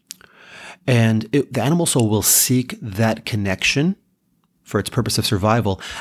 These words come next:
as long as the relationship feels good. But when pain starts to come up in the relationship, when it starts to hurt,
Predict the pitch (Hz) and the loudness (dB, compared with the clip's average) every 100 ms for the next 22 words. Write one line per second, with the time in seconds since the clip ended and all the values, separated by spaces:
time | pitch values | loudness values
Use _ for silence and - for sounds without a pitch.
0 | - 120 101 107 117 127 131 139 - - | 0 2 2 2 2 4 4 2 -2 -4
1 | 113 107 107 101 98 _ - 110 104 104 | 0 2 2 0 -4 _ -6 -2 0 2
2 | 107 110 - 101 - 92 - - _ _ | 2 2 2 0 0 -2 -6 -16 _ _
3 | - - - - 107 104 95 87 - _ | -20 -16 -6 0 2 2 0 -4 -8 _
4 | - 113 87 - - - _ _ _ _ | -2 0 0 -4 -16 -18 _ _ _ _
5 | _ _ - - - - 110 113 117 165 | _ _ -20 -18 -16 -4 -4 0 2 2
6 | 175 - 160 151 101 95 113 101 - 107 | 2 0 2 2 2 0 -2 -2 -4 -6
7 | - - 113 110 - - - _ - - | -4 -2 2 0 -2 -12 -12 _ -12 -4
8 | 113 101 101 104 123 - 110 - 90 - | 0 0 0 2 2 2 0 0 -4 -4
9 | - - _ _ _ - - 123 139 - | -4 -4 _ _ _ -20 -2 2 2 2
10 | 135 127 - 113 92 - 147 95 - - | 0 0 -2 -4 -4 -2 0 0 -4 -8
11 | - | -8